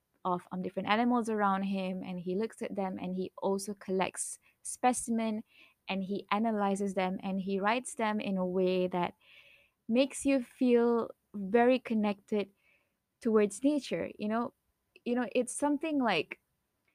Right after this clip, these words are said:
I'm sure that, um, every, like, at some point in our <laughs> life, like, we have encountered ants or, like, we have seen butterflies and, um,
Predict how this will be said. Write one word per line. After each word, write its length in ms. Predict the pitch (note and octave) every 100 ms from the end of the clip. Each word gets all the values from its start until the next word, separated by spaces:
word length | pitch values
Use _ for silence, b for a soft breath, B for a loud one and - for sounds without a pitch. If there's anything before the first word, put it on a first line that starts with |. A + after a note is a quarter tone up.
| _
I'm 120 | B3 B3
sure 280 | C#4 D4+
that, 260 | C4+ G3+ - -
um, 200 | F#3 -
every, 520 | G#3 G#3 A#3+ A3+ G#3+ _ _ _ _ _ _
like, 280 | G#3+ F#3 - -
at 140 | G#3
some 240 | - C4 A#3+
point 240 | A#3 G#3
in 80 | F#3
our 180 | F3 F3+
<laughs> 80 |
life, 200 | E3+ A3 G3 G#3+
like, 180 | A3+ - B B B
we 340 | G#3 G3+ A#3 A3
have 320 | - G#3 G3+ -
encountered 560 | G3 G3 F#3 G#3 F3 -
ants 420 | F3+ F3 E3+ F3 -
or, 200 | E3+ E3
like, 160 | D#3+
we 140 | F#3 F#3
have 220 | F#3+ F3+
seen 240 | - F#3+
butterflies 800 | F#3 F3+ F3 F#3+ F3 F#3 E3+ F3 F3+
and, 240 | F3 E3+ B B B B B _ -
um, 540 | - F#3+ F#3+ F#3+ F#3